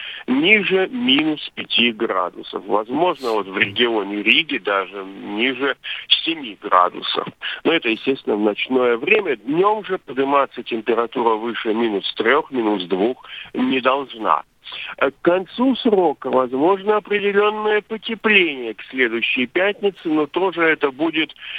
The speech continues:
так скажем, едва-едва выше нуля. Э, в общем, э, картина такая. Это всё обусловлено, опять-таки, игрой нескольких циклонов.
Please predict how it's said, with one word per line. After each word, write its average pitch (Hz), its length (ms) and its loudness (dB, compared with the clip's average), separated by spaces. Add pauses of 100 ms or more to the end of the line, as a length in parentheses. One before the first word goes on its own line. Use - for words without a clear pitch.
(140)
так - 100 -12 (120)
скажем, 143 500 0
едва-едва 131 920 2
выше 117 760 0
нуля. 123 600 0 (640)
Э, 123 320 4
в 156 80 2
общем, 247 520 -2
э, 175 480 4
картина 185 440 0
такая. 165 500 2
Это 147 140 0
всё 202 220 2
обусловлено, 175 840 2
опять-таки, 143 720 -2
игрой 151 440 2
нескольких 156 720 -4
циклонов. 202 640 0